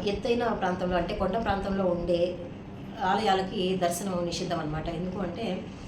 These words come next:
for example, ఇప్పుడు మనం తిరుమల తిరుపతి దేవస్థానంలోనే మన కలియుగ వెంకటేశ్వర స్వామిని కనుక తీసుకున్నట్లయితే, ఆయన నిత్య కళ్యాణం, పంచతోరణం ఎప్పుడు ఏదో ఒకటి జరుగుతూనే ఉంటుంది. ఒక పక్క దీపాలంకరణ, ఒక పక్క పూజల సేవ,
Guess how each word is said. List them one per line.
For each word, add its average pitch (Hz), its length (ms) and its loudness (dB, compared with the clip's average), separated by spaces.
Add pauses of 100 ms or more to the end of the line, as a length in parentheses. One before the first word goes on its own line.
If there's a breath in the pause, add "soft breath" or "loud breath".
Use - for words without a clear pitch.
(160)
for 190 120 0
example, 220 340 0
ఇప్పుడు 190 160 -2
మనం 185 300 0
తిరుమల 190 240 -2
తిరుపతి 180 360 -2
దేవస్థానంలోనే 175 680 0
మన 185 220 -4
కలియుగ 185 360 -2
వెంకటేశ్వర 180 420 -4
స్వామిని 165 280 -4
కనుక 160 260 -4
తీసుకున్నట్లయితే, 170 800 -4 (440 loud breath)
ఆయన 190 420 0 (300)
నిత్య 185 240 -2
కళ్యాణం, 190 400 -2
పంచతోరణం 175 580 -2
ఎప్పుడు 202 380 -6
ఏదో 185 200 2
ఒకటి 185 140 0
జరుగుతూనే 175 400 -2
ఉంటుంది. 170 400 -2 (640 loud breath)
ఒక 180 60 -4
పక్క 180 200 -4
దీపాలంకరణ, 170 680 -2
ఒక 160 180 -4
పక్క 170 440 -4 (320)
పూజల 180 260 0
సేవ, 175 340 2